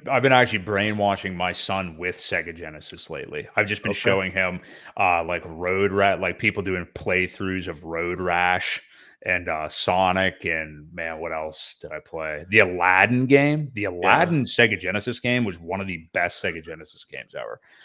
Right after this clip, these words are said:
Speaker 1: Um,
Speaker 2: We used to stay up all night playing, uh, P G A golf.
Speaker 1: Ooh,
Speaker 2: Like,
Speaker 1: nice.
Speaker 2: we would, we would, we, uh, we bet money on it. <laughs> Like, we got
Speaker 1: <laughs> Yeah,
Speaker 2: into it.
Speaker 1: right.
Speaker 2: Seriously.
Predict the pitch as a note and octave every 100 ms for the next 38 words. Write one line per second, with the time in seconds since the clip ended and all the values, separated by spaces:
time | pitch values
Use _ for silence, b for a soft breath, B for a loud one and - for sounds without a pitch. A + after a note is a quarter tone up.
0 | B B B F#2+ E2+ D#2+ F#2+ A2 A2+ -
1 | F#2 - A2 G2+ F#2 G#2+ A#2 A#2 G#2+ F#2
2 | - - G2 F2+ F2 F2 F2 E2 - A2
3 | G2+ G2+ F#2 F2+ E2 _ _ _ _ _
4 | _ _ _ - F#2 D#2+ G2+ E3 - -
5 | - _ _ _ - F#2+ F#2+ A2+ A2 F#2
6 | - _ _ _ G#2 G#2 F#2 D#2+ _ _
7 | A2 G2+ F#2+ F2+ B2 G#2 F2 E2+ G#2+ A2
8 | G#2+ G#2 G2 A2 F#3 D3 D#3 - D3+ C#3+
9 | C#3 A#2+ - - - - C3 - - -
10 | - - - C#3 B2 G#2+ - G2+